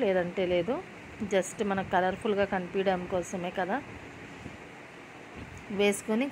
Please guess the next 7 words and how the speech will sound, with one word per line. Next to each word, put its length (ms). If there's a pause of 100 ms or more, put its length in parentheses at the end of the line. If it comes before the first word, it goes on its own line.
కలుపుతూ 340 (140)
ఉండండి. 400 (1040)
ఇది 160
చూసారా 400 (340)
సైజు 440 (320)
డబల్ 320
అవుతాయి 300